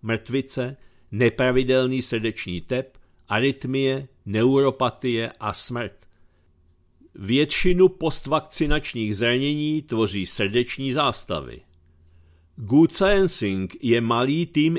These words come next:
investigativců, redaktorů, novinářů a hledačů pravdy. Na svých webových stránkách uvádějí:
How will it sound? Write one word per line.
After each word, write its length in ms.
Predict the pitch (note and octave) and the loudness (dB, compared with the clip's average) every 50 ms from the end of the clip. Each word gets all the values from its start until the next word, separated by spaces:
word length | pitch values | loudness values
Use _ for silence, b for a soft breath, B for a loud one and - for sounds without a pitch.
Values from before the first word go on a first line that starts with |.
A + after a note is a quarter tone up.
| - - | -4 -2
investigativců, 1300 | - B2+ A#2+ A2 B2 A#2+ - - A#2 G#2+ G2+ G#2 G2 - A2 G2+ - - - - A#2 A#2 A#2+ C3+ C#3 | -2 0 2 2 0 0 0 -2 -2 0 0 0 -2 -2 -4 -8 -8 -8 -12 -10 -8 -6 -6 -6 -4
redaktorů, 880 | - G#2+ G#2+ G#2+ G#2 A#2 G#2 - - - A#2+ A2+ G#2+ A2 A2+ B2 C#3+ D#3+ b b b b b | -4 -2 -2 -2 -2 -4 -4 -4 -6 -4 -2 0 0 0 -2 -2 -6 -8 b b b b b
novinářů 960 | A2 A2 A2+ A2 G2+ A#2 A2+ A#2 A#2 A#2 A#2 A2+ G#2 - C3+ C3+ C#3 - - | 2 2 4 4 4 4 2 2 0 -2 -2 -4 -4 -4 -4 -4 -4 -4 -2
a 60 | A2 | -2
hledačů 640 | G#2 G2 G#2 G#2+ A2+ G#2+ A#2 A2+ - - - B2+ A#2+ | -2 0 0 -2 -2 -2 -2 -4 -4 -6 -6 -6 -6
pravdy. 500 | - - C#3 D3+ C3+ A#2 F2+ - - - _ _ _ _ _ _ _ _ _ _ _ _ _ _ - | -2 -2 -2 -2 -4 -6 -10 -14 -18 -20 _ _ _ _ _ _ _ _ _ _ _ _ _ _ -10
Na 220 | - G2 G#2 G#2 | -4 -2 -2 0
svých 500 | - - - - A2 B2 E3 F#3+ F#3 - | 0 -2 -4 -2 -2 -2 -2 -2 -4 -4
webových 600 | - G#2 A#2 B2 B2 D3 D3 B2+ A#2 G#2 F#2 - | -2 2 2 2 4 2 0 0 -2 -4 -6 -8
stránkách 800 | - - - G#2 G2+ G#2+ A#2 A#2 A2 - A#2+ A2+ A#2 A2+ - - - | -8 -4 -2 -2 0 0 -2 -4 -6 -4 -4 -2 -4 -4 -6 -8 -6
uvádějí: 800 | - C#3 B2+ B2+ A2+ G2 F2+ E2 E2 D#2+ D2 D2 C#2+ D#2 - | -4 -2 -2 -2 -2 -2 -6 -8 -10 -14 -14 -16 -16 -20 -20